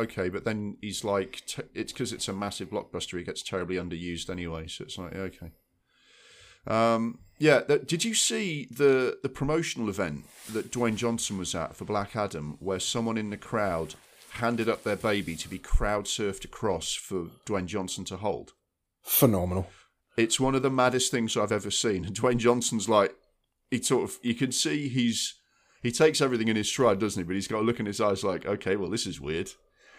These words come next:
Speaker 1: Um, and you just think, what kind of, what kind of crazy person just lets their baby be, like, handed across a room by a bunch of strangers? I know Dwayne Johnson's, he's probably a safe pair of hands. What about everyone in between? Do you know what I mean?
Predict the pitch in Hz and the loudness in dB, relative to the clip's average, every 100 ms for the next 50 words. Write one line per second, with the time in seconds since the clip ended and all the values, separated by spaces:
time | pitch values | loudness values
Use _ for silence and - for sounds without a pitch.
0 | - _ - 101 107 117 156 143 160 - | -20 _ -2 4 6 6 2 -2 -2 -2
1 | 175 170 - - 269 285 - 359 - 202 | -2 -4 -8 -2 0 -2 -4 -6 -2 -2
2 | 190 - 180 185 156 - 131 120 113 101 | -2 -2 0 0 -2 2 2 2 -2 -4
3 | 117 123 - 120 110 127 123 104 92 92 | -2 -2 -2 -2 0 2 2 0 0 0
4 | 92 - _ _ - - 117 110 101 95 | 0 -4 _ _ -14 -2 0 0 0 -2
5 | 113 - 101 104 101 85 85 82 90 - | -2 -2 -2 -2 -2 -2 -2 -2 -6 -6
6 | - 101 95 78 - - - 131 180 156 | -6 -4 -4 -6 -14 -14 0 2 4 4
7 | 131 131 151 156 113 - - 113 - 110 | 4 4 2 2 -2 -4 -8 -8 -2 -2
8 | 101 92 110 95 - 80 82 76 80 156 | 0 0 0 0 -2 -2 -2 -4 -6 -4
9 | 370 - 185 175 156 151 156 143 - 160 | -2 2 4 6 4 4 2 0 0 0
10 | 107 - 107 120 139 147 95 | 0 -4 -4 0 0 0 -2